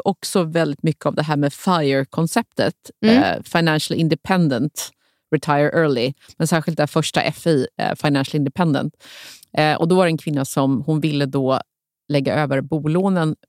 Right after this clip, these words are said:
Speaker 1: på sin man så att han skulle äga huset, för hon ville maxspara just för att bli finansiellt oberoende. Och då handlade det just om, liksom,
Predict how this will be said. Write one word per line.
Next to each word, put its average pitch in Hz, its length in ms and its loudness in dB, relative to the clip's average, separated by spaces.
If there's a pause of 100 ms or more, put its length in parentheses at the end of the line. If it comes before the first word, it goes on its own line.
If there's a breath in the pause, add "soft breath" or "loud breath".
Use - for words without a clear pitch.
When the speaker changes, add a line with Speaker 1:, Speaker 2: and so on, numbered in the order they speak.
(100)
Speaker 1:
på 151 80 -2
sin 139 400 0
man 165 380 0
så 143 100 -4
att 143 80 -4
han 156 120 0
skulle 139 180 -6
äga 127 140 -4
huset, - 360 -8
för 147 160 -2
hon 170 360 0
ville 131 300 -2
maxspara - 1400 -2
just 143 340 -4
för - 120 -6
att - 180 -6
bli 175 420 2 (420)
finansiellt 135 760 0
oberoende. 170 720 2 (760)
Och 151 100 2
då 147 60 2
handlade 160 500 0
det 156 60 2
just 139 260 -2
om, 139 480 -2
liksom, 143 360 -8